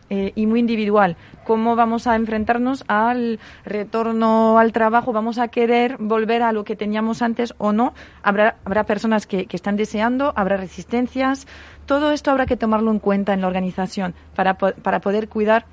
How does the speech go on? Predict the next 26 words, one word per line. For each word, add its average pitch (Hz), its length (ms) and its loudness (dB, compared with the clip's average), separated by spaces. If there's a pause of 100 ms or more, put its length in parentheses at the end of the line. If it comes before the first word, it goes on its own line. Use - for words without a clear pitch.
(280)
¿no? 233 160 -4
de, 196 280 0
de 185 120 -2
esa, 185 360 0
de, 180 140 -4
de 185 100 -8
esa 190 160 -2
salud 202 240 -2
emocional 202 520 -2 (280)
y, 214 200 -4
y 196 40 -2
conseguir 220 680 0
un 214 80 0
colectivo 220 400 0
de 220 100 4
trabajo 214 360 2
que 220 100 0
vuelva 202 380 0
a - 20 -4
funcionar 208 480 -2 (240)
de 196 120 -6
manera, 185 680 -2
de 165 80 -8
manera 165 320 -2
ó-, 165 140 -8
óptima. 165 400 -8